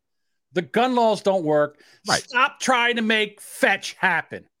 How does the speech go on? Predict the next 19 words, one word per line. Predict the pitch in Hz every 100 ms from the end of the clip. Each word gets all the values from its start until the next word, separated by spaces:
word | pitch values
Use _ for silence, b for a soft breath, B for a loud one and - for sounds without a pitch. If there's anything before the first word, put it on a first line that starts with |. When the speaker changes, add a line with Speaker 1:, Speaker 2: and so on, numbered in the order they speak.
| -
Speaker 2:
Well, | 220 214
Speaker 1:
It's | 160
Speaker 2:
don't | 175 202
Speaker 1:
not | 220
Speaker 2:
they, | 240
Speaker 1:
going | 202 190 180
to |
Speaker 2:
you, | 180
Speaker 1:
happen. | 160 135 - - _ _ -
Speaker 2:
don't | 147 175 190
you | 233
think | 220 -
they | 196
would | 160
make | 151 156
crime | - 156 147 156 156 -
even | 139 131 113
worse? | 104 151 208 -
Because, | - 143 156 147 139 - -